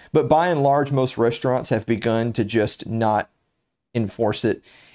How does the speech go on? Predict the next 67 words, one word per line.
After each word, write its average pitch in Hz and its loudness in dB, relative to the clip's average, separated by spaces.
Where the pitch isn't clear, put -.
And 107 0
I 113 2
don't 117 -2
think - -2
there's 104 0
been 110 -4
a 95 -2
lot 92 0
of - -4
trouble 71 -4
with 85 -6
the - -14
police. 82 -6
But 139 2
I 135 4
was 139 2
going 262 2
for 196 0
a 139 4
walk, 107 2
and 104 -2
I 110 0
happened, 123 -2
I 113 0
was 113 0
going 165 0
by 117 2
one 107 -2
of 92 -6
the 92 -2
units, 92 -4
and 113 -2
there 117 0
was 107 -2
a, 95 2
an, 104 -2
a 107 -2
very 151 2
old 117 0
lady 95 -2
who 90 -4
lives 85 -6
in 87 -4
that 85 -4
apartment 92 -10
who 113 0
was 107 -2
at 131 -2
the 156 -2
door, 85 -4
and 113 -4
she - -2
was 110 0
in 123 -2
her 117 -2
own 180 2
home, 107 -2
and 127 -2
she 127 -2
was 107 0
wearing 120 0
a 160 0
mask 98 -4
in 139 0
her 160 -2
own 113 0
home, 98 -2